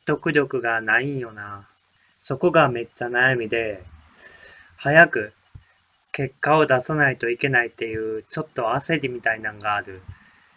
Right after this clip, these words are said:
うん、ロトシックス、ロトセブン、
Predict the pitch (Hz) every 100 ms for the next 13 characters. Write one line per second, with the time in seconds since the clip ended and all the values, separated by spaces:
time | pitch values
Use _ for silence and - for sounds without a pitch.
0 | _ _ _ _ _ _ _ _ _ 117
1 | 104 101 104 101 _ _ _ _ - -
2 | 143 - 139 - - 117 110 - - 131
3 | 131 127 - 117 107